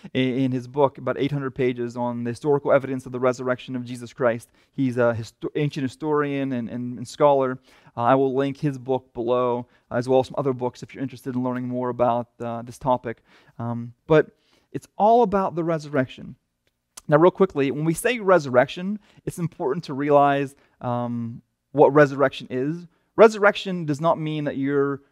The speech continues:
um, resuscitated, like C P R or something like that. That's not what it means. It doesn't mean that it's a ghost. Um, the Gospels talk about that, you know.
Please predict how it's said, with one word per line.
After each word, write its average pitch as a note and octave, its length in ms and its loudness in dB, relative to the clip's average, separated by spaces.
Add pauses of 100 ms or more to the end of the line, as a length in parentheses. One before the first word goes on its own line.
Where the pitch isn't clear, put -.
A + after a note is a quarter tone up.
(140)
um, B2 380 -2 (240)
resuscitated, D#3 760 -2
like - 160 -8
C F3 140 -6
P D3+ 160 -4
R D3 200 6
or C#3+ 40 -2
something D3 200 -8
like C#3+ 200 -6
that. D3 180 0
That's C#3 160 -6
not D3 140 -2
what C3 100 -6
it C#3+ 60 -6
means. D3 340 -8
It C#3+ 100 -10
doesn't C#3+ 240 2
mean D3 360 -4
that C3+ 200 0
it's - 120 -10
a D#3 40 -8
ghost. C#3+ 520 0 (240)
Um, B2+ 400 -2
the C3+ 80 -8
Gospels C3+ 340 2
talk C#3 240 -2
about C3 240 -6
that, C3+ 280 -2 (120)
you C3 60 -16
know. B2+ 360 -6